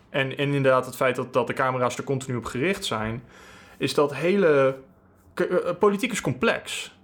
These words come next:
Hè, nationale politiek is complex, internationale politiek is complex, maar we zien steeds vaker dat het dat het eigenlijk heel erg drastisch versimpeld wordt. Ehm, en, eh, als je het gaat versimpelen naar eigenlijk je,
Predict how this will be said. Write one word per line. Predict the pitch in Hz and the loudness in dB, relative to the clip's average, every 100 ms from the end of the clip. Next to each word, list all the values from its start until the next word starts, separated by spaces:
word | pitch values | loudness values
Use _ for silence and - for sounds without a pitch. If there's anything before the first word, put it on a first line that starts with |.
| - - | -20 -12
Hè, | - 185 | -4 0
nationale | 208 214 151 127 | 0 0 0 0
politiek | 123 123 120 120 | 2 0 0 -4
is | 117 - | -6 -8
complex, | 120 - 127 135 - | -6 0 0 0 -2
internationale | 185 190 143 123 127 117 | -2 0 -2 -2 -2 -2
politiek | 117 117 117 117 113 | 2 2 0 -2 -6
is | 123 | -8
complex, | 120 110 123 151 | -8 -2 -2 -2
maar | 156 | -4
we | 151 | -2
zien | 151 165 | -2 -4
steeds | - 190 - | -2 -4 -2
vaker | 156 170 180 117 | -2 0 -2 0
dat | 120 120 | 0 0
het | 127 127 - - - - - | -2 -6 -14 -20 -20 -20 -4
dat | 131 127 | 0 2
het | 135 | 0
eigenlijk | 135 143 139 | -2 -2 0
heel | 156 | 2
erg | 160 127 | 2 2
drastisch | 127 139 - 135 127 | 2 2 0 -4 -4
versimpeld | 127 - 214 147 113 | -2 0 0 0 -4
wordt. | 110 - - - - - - - _ | -2 -4 -4 -14 -20 -20 -20 -20 _
Ehm, | - 123 120 117 117 117 117 - _ _ _ _ - | -4 0 0 0 -2 -4 -8 -12 _ _ _ _ -6
en, | 135 131 127 127 127 127 127 - _ _ _ _ | -2 0 0 0 -2 -4 -6 -12 _ _ _ _
eh, | - 65 65 69 - - - | -6 -4 -4 -4 -6 -8 -6
als | - 170 - | -2 -2 -2
je | |
het | 165 | -4
gaat | - 160 147 | -2 -2 -2
versimpelen | 143 - 214 220 156 127 | -2 0 0 0 0 2
naar | 127 127 | 0 0
eigenlijk | 127 131 127 | -2 -2 -2
je, | 135 | 0